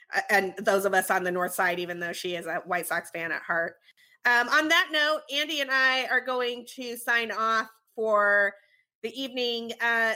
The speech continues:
thank you all for listening, and keep your comments and questions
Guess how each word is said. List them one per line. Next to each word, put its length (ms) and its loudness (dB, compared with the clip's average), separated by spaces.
thank 220 0
you 140 -2
all 380 4
for 140 -2
listening, 680 -4
and 520 0
keep 280 -4
your 500 4
comments 540 0
and 140 -2
questions 480 -4